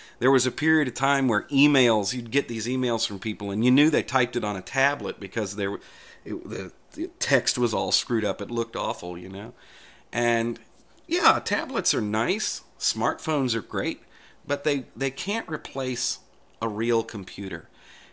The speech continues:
And Linux is by far the most flexible and creative operating system that you can run on a real computer.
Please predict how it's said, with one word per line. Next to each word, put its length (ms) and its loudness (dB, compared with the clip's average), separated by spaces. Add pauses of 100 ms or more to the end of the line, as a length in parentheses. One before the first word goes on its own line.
(180)
And 480 2 (760)
Linux 680 2 (180)
is 440 4
by 360 4
far 600 0 (480)
the 160 0
most 500 4
flexible 920 0
and 500 -4 (640)
creative 840 2 (880)
operating 520 4
system 460 -2
that 160 -4
you 80 -4
can 180 -6
run 220 -2
on 100 -6
a 60 -8
real 280 -8
computer. 580 -14